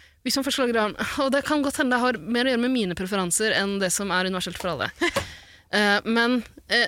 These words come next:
Speaker 1: du vet at jeg liker å få folk til å tro at en person er gæren.
Speaker 2: Ja.
Speaker 1: Det er min go-to-vits.
Speaker 2: Mhm.
Speaker 1: Hva er det du driver med? Skal du hjelpe til å, å skrape opp
Speaker 2: Det er jo
Speaker 1: pepperkaker
Speaker 2: veldig
Speaker 1: der?
Speaker 2: gøy helt til du faktisk møter på en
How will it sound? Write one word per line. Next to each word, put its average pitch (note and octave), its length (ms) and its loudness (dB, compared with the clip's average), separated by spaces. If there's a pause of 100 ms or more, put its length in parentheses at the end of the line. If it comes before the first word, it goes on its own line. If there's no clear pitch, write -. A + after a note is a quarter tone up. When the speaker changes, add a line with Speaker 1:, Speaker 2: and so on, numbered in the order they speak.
Speaker 1:
du G#3 320 -4
vet A3+ 160 0
at A#3+ 100 2
jeg A3 200 4
liker A3 340 0
å G#3+ 160 0
få G#3+ 380 0 (500)
folk G#3+ 240 -2
til - 140 -8
å - 20 -16
tro G#3+ 140 -2 (200)
at G3 220 -4
en F#3+ 160 0
person G#3 240 -2
er G#3 80 0
gæren. A#3 240 4 (160)
Speaker 2:
Ja. G#3+ 140 -18 (840)
Speaker 1:
Det A#3 80 -2
er A3 60 0
min G#3 240 0 (340)
go-to-vits. G3+ 880 0
Speaker 2:
Mhm. G#3+ 240 -18 (1900)
Speaker 1:
Hva A#3 80 0
er - 20 2
det A#3+ 80 2
du G#3+ 60 0
driver G#3+ 100 4
med? A#3 80 2
Skal B3+ 80 2
du B3+ 80 6
hjelpe G3 240 2
til G3+ 160 2
å, F#3 300 -4 (100)
å G3+ 160 0
skrape F#3 320 0
opp F3+ 160 -6
Speaker 2:
Det C4 160 4
er C#4+ 60 6
jo E4 80 4
Speaker 1:
pepperkaker - 20 8
Speaker 2:
veldig C4 160 6
Speaker 1:
der? A3 160 6
Speaker 2:
gøy B3+ 80 4
helt A#3 160 2
til C4 80 4
du C4+ 80 2
faktisk B3 320 -2
møter A3 240 0
på G3+ 80 -2
en F#3 100 -2